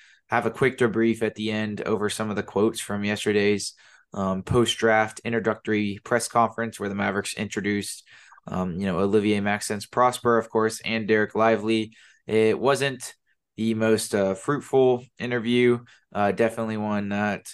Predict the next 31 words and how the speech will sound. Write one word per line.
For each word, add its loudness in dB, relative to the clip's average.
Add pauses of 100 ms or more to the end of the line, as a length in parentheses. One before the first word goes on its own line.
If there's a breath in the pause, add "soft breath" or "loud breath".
um, -8 (140)
was -2
very 6
exciting, 0
though, 2
and, -4 (140)
and -4
up 0
the 0
ante -2
for -2
these -2
guys, 2 (420 loud breath)
uh, 2
as 2
well 4
as 0
the -6
anticipation -2
for -4
when -2
they -2
get -2
to -6
Dallas. 2 (320 loud breath)
Um, -2
but 0
surprisingly, 0
I -2
mean, -4
des-, 0